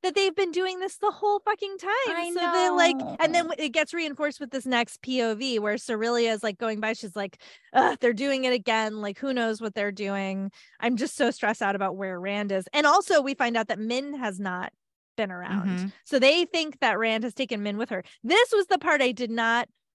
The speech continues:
Speaker 1: remember, was the Min piece of this.
Speaker 2: Oh, yeah, yeah, yeah, yeah.
Speaker 1: And it's not clear to me why they took Min.
Speaker 2: I don't know.
Speaker 1: So
Speaker 2: Maybe
Speaker 1: that's
Speaker 2: Min surprised them when they were in the room, like,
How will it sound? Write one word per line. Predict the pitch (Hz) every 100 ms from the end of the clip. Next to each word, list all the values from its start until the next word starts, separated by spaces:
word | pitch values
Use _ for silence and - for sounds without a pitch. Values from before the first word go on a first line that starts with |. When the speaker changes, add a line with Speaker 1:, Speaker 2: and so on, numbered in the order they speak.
| _
Speaker 1:
remember, | 240 226 220 196 180 - - - _ _ _
was | 233 226
the | 233 233
Min | 226 233 233 233
piece | - 196 -
of | 143
this. | - 107 208 - -
Speaker 2:
Oh, | 220 214 220 220 214 208 202 196
yeah, |
yeah, | 196 190
yeah, | 190 180 175
yeah. | 170 156 160 -
Speaker 1:
And | 277
it's | 294 254
not | 269 269 339 523
clear | - 359 359 359
to | 339
me | 311 262 240 233 226 226 - _ _
why | 202 196 208 185
they | 254 539 539
took | 539 523
Min. | 523 554 554 554 - _ _ _ _ _ _ _ _ _ _ _ _ _ _ _ _
Speaker 2:
I | 240
don't | 240
know. | 240 269 - _ _ _ _ -
Speaker 1:
So | 285 269 247 233
Speaker 2:
Maybe | 226 233 247
Speaker 1:
that's | 220
Speaker 2:
Min | 220 220
surprised | 220 208 214 180 185 185
them | 214 220
when | 214 202
they | 190 190
were |
in | 185
the | 175
room, | 165 185 214 214 208
like, | 175 160 156 151